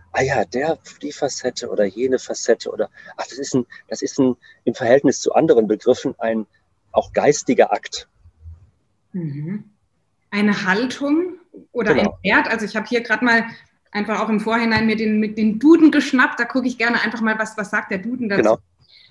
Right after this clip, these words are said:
Speaker 2: Und da steht zum einen, dem Menschen innewohnender Wert und innerer Rang. Also die sprechen
Speaker 1: Genau.
Speaker 2: von einem Wert und in der zweiten Definition auch von einer Haltung. Eine
Speaker 1: Genau.
Speaker 2: Haltung, die durch das Bewusstsein vom eigenen Wert bestimmt wird.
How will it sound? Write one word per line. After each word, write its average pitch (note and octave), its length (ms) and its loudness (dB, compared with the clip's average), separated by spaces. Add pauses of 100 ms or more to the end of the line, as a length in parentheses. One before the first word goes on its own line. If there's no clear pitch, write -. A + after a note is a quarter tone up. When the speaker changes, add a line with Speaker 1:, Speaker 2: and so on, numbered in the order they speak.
(100)
Speaker 2:
Und A3+ 280 -2
da G#3+ 80 0
steht A3+ 280 -4
zum G#3+ 120 -2
einen, A#3+ 520 2 (260)
dem A3 220 6
Menschen C4+ 420 6
innewohnender A#3+ 960 4
Wert F#3+ 500 0
und A3+ 240 -2
innerer G#3+ 480 -2
Rang. E3 460 2 (180)
Also F#3+ 200 -6
die G#3 80 -6
sprechen G3 320 -6
Speaker 1:
Genau. G#3 140 -2
Speaker 2:
von G3 60 -6 (120)
einem F#3 220 2
Wert G3 420 -2 (380)
und A#3 200 -6
in A3 160 -4
der G#3+ 140 -2
zweiten G3+ 360 -2
Definition B3 560 -4
auch A3 180 -10
von A3+ 100 -2
einer G#3+ 280 -2
Haltung. G3 680 -2 (160)
Eine F#3+ 180 -2
Speaker 1:
Genau. F#3+ 120 -6
Speaker 2:
Haltung, D#4 680 2 (420)
die A#3+ 300 -2
durch A3+ 220 0
das A3 200 -6
Bewusstsein C#4 760 0
vom B3+ 220 -4
eigenen G#3+ 500 -4
Wert F3 340 -4
bestimmt D#3 540 -8
wird. - 320 -16